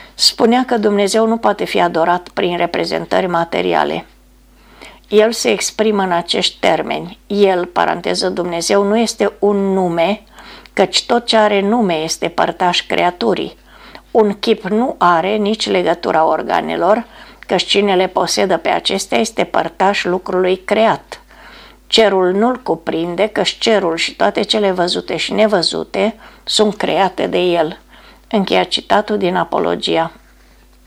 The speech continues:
Tertulian, decedat două sute patruzeci, scriitor latin, spune: „Dacă Dumnezeu interzice să se facă orice reprezentare,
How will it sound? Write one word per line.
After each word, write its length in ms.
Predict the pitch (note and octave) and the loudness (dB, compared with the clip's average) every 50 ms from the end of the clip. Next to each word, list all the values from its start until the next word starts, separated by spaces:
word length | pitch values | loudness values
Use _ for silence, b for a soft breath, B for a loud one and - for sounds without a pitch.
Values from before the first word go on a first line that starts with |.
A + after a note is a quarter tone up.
| _ _ _ - - _ _ _ - - - - B B B B B B B B B B B | _ _ _ -20 -20 _ _ _ -20 -20 -20 -20 B B B B B B B B B B B
Tertulian, 760 | - A3+ A3+ A3 G#3 - A#3+ B3 A#3 G#3+ G3+ F3+ E3 E3+ E3+ | 2 4 4 4 2 -2 -2 -2 0 2 2 2 2 2 0
decedat 460 | E3+ E3+ E3+ - - F#3 E3 F#3 F#3+ | -2 -2 -2 -2 -2 0 2 2 2
două 180 | F3+ F#3+ F#3+ G3 | 2 0 -2 -2
sute 200 | - - - - | -2 -2 -4 -2
patruzeci, 640 | - - G3 F#3+ - - - F#3+ - F#2 F2+ F2 - | 0 0 0 0 0 -4 -6 -4 -2 -2 -2 -2 -2
scriitor 540 | - - - A2 A2+ A2+ - - F#2+ - | -2 -2 -2 -2 -2 -2 0 0 0 0
latin, 500 | E3 D3+ D#3 D#3+ - - F3+ G3+ G#3 G3+ | 2 2 0 0 0 -2 -2 -2 0 0
spune: 540 | G#3 - - - - - F3 D#3 D#3 F3 - - _ _ B B B B B B B B B B B _ | -2 -4 -4 -4 -4 -4 -2 -2 -2 -6 -6 -10 _ _ B B B B B B B B B B B _
„Dacă 360 | - G#3 G#3 G3+ G3+ - G3+ | 0 2 2 2 2 2 -2
Dumnezeu 480 | F#3+ F3+ F#3+ F#3 F3+ F3+ F3 - F#3 F#3 | -2 -2 -2 -2 -2 -2 -2 0 2 2
interzice 640 | F#3 F3 F3 - F#3 E3+ E3+ F3 B3 B3 - - F#3+ | 0 0 0 0 0 0 0 0 -2 -2 0 0 -2
să 120 | E3+ - | -2 -2
se 100 | - - | -4 -6
facă 320 | D#3 - F#3+ F#3 - - - | -2 0 0 -2 0 0 0
orice 320 | F3 - - - - B3+ | 0 0 0 -4 -4 -2
reprezentare, 1080 | A#3 A3+ G3+ - - F3 D#3+ - C#3+ D3+ D#3 - - D#3+ D#3 D#3+ D#3+ E3+ G3 A3 A3 | 0 0 0 0 -2 -4 -4 -4 -4 -6 -6 -4 0 0 2 2 2 2 0 -2 -4